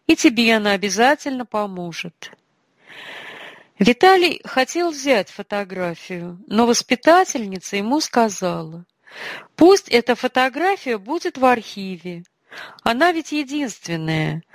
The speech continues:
А для тебя я вот что сделала. Это подарок от детского дома на твой день рождения». И она протянула ему копию фотографии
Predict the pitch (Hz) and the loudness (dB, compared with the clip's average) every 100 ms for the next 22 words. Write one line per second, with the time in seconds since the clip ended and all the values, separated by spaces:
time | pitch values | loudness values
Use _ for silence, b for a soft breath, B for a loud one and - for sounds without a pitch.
0 | B B 202 196 208 214 - 208 262 349 | B B -2 -2 -2 -2 -4 -2 2 2
1 | 370 - 220 269 247 294 - - 208 185 | 0 -6 -4 -4 -4 -8 -8 -8 -6 -8
2 | 170 190 175 160 156 156 b b b _ | -2 0 2 0 -4 -8 b b b _
3 | 202 202 196 202 180 233 339 349 330 _ | 0 0 2 0 2 4 4 4 -2 _
4 | 196 190 170 202 196 - 190 185 165 190 | -8 -8 -8 -8 -8 -10 -8 -8 -2 0
5 | 247 330 294 269 B B B - 196 196 | 4 4 2 -2 B B B -2 0 0
6 | 190 202 302 262 208 233 262 269 226 180 | -2 -2 0 0 -2 0 4 2 0 -8
7 | 185 185 175 170 165 170 - _ B B | -10 -8 -10 -10 -8 -8 -12 _ B B
8 | B B B - 196 196 190 - 190 - | B B B 0 2 2 -2 -4 -10 -6
9 | 202 208 294 349 339 302 277 285 - 214 | -6 -2 0 2 2 2 2 0 0 4
10 | 262 294 269 247 - - 220 208 190 185 | 4 4 2 0 -2 0 0 0 -4 -4
11 | 180 170 - 180 | -4 -8 -16 -16